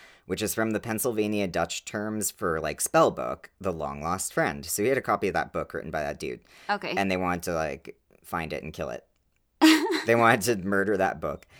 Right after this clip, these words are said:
Speaker 1: So Bleemeyer and his fellow conspirators, John Curry and Wilbert Hess, who likewise felt victimized by Raymer, were unable to find the book, but they did find Raymer, who apparently, like, refused when they demanded he lift the curse.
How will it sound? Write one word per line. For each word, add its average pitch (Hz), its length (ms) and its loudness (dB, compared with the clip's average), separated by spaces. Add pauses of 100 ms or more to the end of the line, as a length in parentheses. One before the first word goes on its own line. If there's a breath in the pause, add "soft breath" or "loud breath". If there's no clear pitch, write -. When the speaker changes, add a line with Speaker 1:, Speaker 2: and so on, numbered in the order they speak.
(180 loud breath)
Speaker 1:
So 139 340 10
Bleemeyer 147 480 8
and 151 100 4
his 131 140 2
fellow 107 260 4
conspirators, 95 720 -2
John 87 320 0
Curry 82 420 -2
and 85 220 -6
Wilbert 90 440 -2
Hess, 82 420 -4 (100)
who 107 100 -4
likewise 113 680 2
felt 90 300 0
victimized 101 580 -2
by 117 120 2
Raymer, 120 540 0
were 92 220 0
unable 110 380 0
to - 80 -14
find 95 200 -2
the 85 40 -2
book, 82 420 -4 (420 loud breath)
but 101 460 4
they 135 80 8
did 131 200 2
find 113 220 4
Raymer, 82 600 -2 (320)
who 101 100 0
apparently, 113 580 0
like, 87 220 0
refused 90 600 -2
when 98 100 -2
they 95 140 0
demanded 80 420 -4
he 78 140 -8
lift 120 260 0
the - 80 -4
curse. 82 580 -2